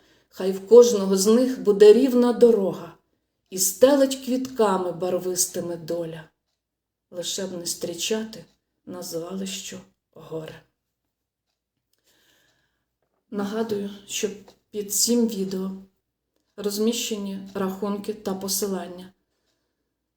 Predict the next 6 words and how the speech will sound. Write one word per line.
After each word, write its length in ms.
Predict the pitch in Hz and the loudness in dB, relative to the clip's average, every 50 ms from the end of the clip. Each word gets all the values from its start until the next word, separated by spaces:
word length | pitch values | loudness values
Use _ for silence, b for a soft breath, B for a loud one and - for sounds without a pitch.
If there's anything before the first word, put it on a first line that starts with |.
| _ - | _ -14
на 140 | 220 208 208 | -8 -4 -4
які 280 | 208 214 214 - 240 | -4 -2 2 2 4
ми 120 | 233 233 226 | 4 4 2
можемо 520 | 214 214 214 214 226 220 214 220 220 220 | 0 0 0 0 -2 -2 -2 -2 -6 -6
відправляти 760 | - 202 196 - - 202 196 190 196 196 190 185 190 185 180 | -6 -6 -8 -6 -6 -6 -4 -4 -2 -4 -4 -4 -6 -10 -10
донати 560 | - 180 175 180 175 175 190 190 - 214 202 | -10 -12 -12 -12 -12 -14 -14 -12 -12 -14 -14